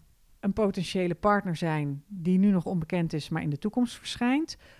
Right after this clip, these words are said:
Het kan ook de biologische vader zijn van wie jij probeert stiekem zwanger te worden. Dat kan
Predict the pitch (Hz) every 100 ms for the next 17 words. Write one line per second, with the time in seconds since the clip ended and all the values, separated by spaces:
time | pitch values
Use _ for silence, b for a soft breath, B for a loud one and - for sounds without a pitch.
0 | B 220 220 220 214 - 240 233 247 220
1 | 208 202 214 240 233 - 180 160 139 147
2 | 131 147 143 196 - 196 170 151 143 160
3 | 151 151 - - 175 151 - 196 208 196
4 | 147 143 143 196 B B B B B -
5 | 208 208 - 202 196